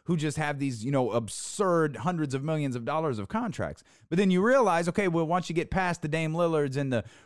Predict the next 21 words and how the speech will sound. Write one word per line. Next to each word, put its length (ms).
Russ 460
and 100
Harden, 380
and 100
you 60
start 300
to 80
name 200
all 160
the 120
s-, 220
the, 200
the, 260
the 100
stars, 680
you 80
realize, 400
oh, 220
there's, 380
like, 480
seventeen 1040